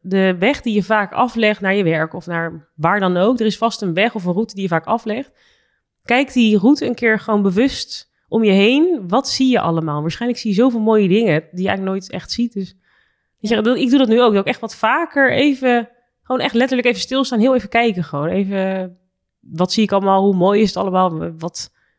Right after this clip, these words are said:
Speaker 1: heb ik allemaal? Ik denk echt inderdaad ook wel dat dat heel erg de esse-, es-,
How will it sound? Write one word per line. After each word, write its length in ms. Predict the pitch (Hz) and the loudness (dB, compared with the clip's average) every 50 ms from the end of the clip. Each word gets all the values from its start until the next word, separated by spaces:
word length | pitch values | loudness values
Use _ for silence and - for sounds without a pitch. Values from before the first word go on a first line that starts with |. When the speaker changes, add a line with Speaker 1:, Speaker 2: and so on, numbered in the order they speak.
| _ _ _ _ | _ _ _ _
Speaker 1:
heb 200 | - 190 202 208 | -2 0 0 0
ik 120 | 202 - | 0 0
allemaal? 420 | - 196 190 185 180 175 175 175 | 0 0 2 2 2 2 2 0
Ik 160 | 214 196 185 - | -2 -4 -2 0
denk 180 | - 262 294 | 0 0 0
echt 220 | - - 262 - - | 0 -2 -4 -4 -4
inderdaad 420 | 240 240 220 208 214 226 226 - | -2 -2 0 2 2 2 0 0
ook 180 | - - 240 226 | 0 0 0 2
wel 140 | 226 226 | 0 0
dat 220 | 214 208 202 208 - | 2 0 0 -2 -4
dat 200 | 214 214 - - | -6 -6 -6 -4
heel 180 | 160 196 214 214 | 0 0 2 2
erg 120 | 208 196 | 0 0
de 140 | - 190 - | -2 -4 -4
esse-, 280 | 190 180 - - 208 - - | -4 -6 -4 -4 -6 -4 -4
es-, 220 | - 147 - - | -6 -8 -8 -8